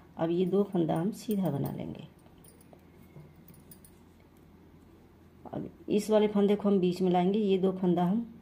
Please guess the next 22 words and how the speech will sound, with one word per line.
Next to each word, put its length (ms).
पीछे 280
की 80
साइड 220
से 160
आगे 200
लाएंगे। 320
देखो, 200
अब 180
इसको 240
इस 160
पे 140
ले 140
लेंगे, 380
फिर 140
वापस 400
इसी 200
पे 120
लेकर 320
के 180
फिर 180
सीधा 360
बनाएंगे। 480